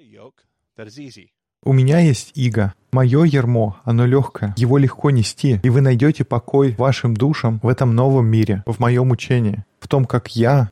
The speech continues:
Speaker 2: трактую Тору, в том, как я учу следовать за Богом. У вас будет легкость. Это не значит удобство. Легкое бремя — это не значит, что все будет просто, удобно и непринужденно. Вы помните, что Иисус сказал,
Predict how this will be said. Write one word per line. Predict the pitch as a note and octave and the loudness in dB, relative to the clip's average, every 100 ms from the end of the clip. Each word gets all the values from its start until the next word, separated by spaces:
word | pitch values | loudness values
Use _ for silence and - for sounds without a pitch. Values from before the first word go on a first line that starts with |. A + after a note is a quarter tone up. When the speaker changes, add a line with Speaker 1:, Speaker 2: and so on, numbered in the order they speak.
| - | -4
Speaker 2:
трактую | A#2+ - - A#2+ G#2+ | -4 -4 -2 0 0
Тору, | - A#2 G#2 F#2 | 0 -2 -2 -6
в | |
том, | - C3+ | -2 -2
как | A#2+ B2 - B2+ | 0 -4 -4 0
я | D3+ D3 | 2 2
учу | B2 - B2 A2 | -2 -4 -4 -4
следовать | - - B2+ A#2 A2+ G2 | -6 -2 0 2 0 0
за | G#2+ | -2
Богом. | G2+ A2+ G2 F#2 - _ | -2 -2 -4 -8 -12 _
У | B2 | 0
вас | C#3+ | 0
будет | C3 C3+ A2+ - | 0 0 -2 -2
легкость. | A#2+ C3 - - - - | 0 0 -2 -14 -14 -6
Это | A#2 C3 | -2 0
не | A#2+ | 0
значит | G#2 C3+ - C3+ | 0 -2 -4 -6
удобство. | C3 C3+ C3+ - - - | -4 -2 -4 -8 -8 -2
Легкое | A2+ D3 - C3 A2+ | 0 0 -2 -4 -2
бремя — | A2 C3+ D3+ A#2+ A2+ | 0 2 2 0 0
это | C3 C3 | -2 0
не | A#2+ | -2
значит, | G#2+ C#3 D3 C3 - | 0 0 0 -2 -4
что | - B2 | -4 -4
все | - A#2 | -2 -2
будет | A2+ A2 G#2+ - | 0 0 -2 -6
просто, | - B2+ A#2+ - | -2 0 -2 -4
удобно | - B2 G#2 A#2 A2 A2 - | -6 -4 -2 0 0 -2 0
и | A#2+ | 0
непринужденно. | A2 - A2 G#2+ G2+ G#2+ G2+ G2 G#2 | 0 0 0 2 0 0 0 -2 -4
Вы | - B2 | 0 0
помните, | - C#3+ E3+ - A#2 | 0 0 0 0 -4
что | - A#2+ | 0 -2
Иисус | - D#3+ - | 0 -2 -2
сказал, | - A#2 B2 A#2 | -2 0 0 -2